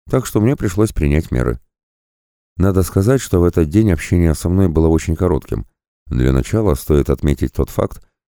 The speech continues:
что само моё появление с подобным украшением банально выбило всех из колеи, и практически никто не стал задавать глупых вопросов по поводу того, хочу ли я вернуться в деревню.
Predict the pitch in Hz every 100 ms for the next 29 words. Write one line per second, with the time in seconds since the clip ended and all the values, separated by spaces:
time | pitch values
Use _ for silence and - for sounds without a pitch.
0 | - - 87 - 98 101 95 95 95 -
1 | 92 85 90 90 85 78 - 87 85 78
2 | 78 78 - 85 135 123 76 62 57 -
3 | - 76 104 113 82 98 95 85 76 87
4 | 85 82 90 90 76 52 - _ _ _
5 | _ 78 78 78 - 87 78 - 85 90
6 | - 73 67 - 71 67 65 69 65 67
7 | 76 69 - 69 117 - 71 - 76 78
8 | 71 69 - 85 104 - _ _ - 82
9 | - 123 107 87 73 73 90 82 67 60
10 | 57 53